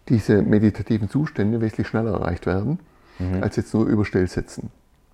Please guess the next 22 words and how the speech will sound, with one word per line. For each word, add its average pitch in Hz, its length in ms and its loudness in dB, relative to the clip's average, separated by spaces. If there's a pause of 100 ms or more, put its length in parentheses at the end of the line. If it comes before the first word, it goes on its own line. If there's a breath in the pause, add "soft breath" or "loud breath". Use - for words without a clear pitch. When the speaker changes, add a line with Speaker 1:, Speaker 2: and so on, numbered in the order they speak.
(360 loud breath)
Speaker 1:
Nichtsdestotrotz, 104 760 2
Speaker 2:
Okay. - 100 -20
Speaker 1:
Herr - 120 2
Ott - 180 0
hat - 240 0
mir 104 120 6
genau 104 300 6
das 123 220 2
berichtet 117 440 2
von 110 120 0
seinen 95 200 2
Psychologiestudierenden, 107 1040 0 (360 loud breath)
Speaker 2:
Mhm. 87 280 -6 (120)
Speaker 1:
äh, 120 180 10 (320)
als - 140 -6
er 117 80 6
meinte 110 260 6
zu, - 160 2 (200)
zu - 120 -6
den, 95 380 2
äh, 85 260 -2
Studierenden, 147 540 4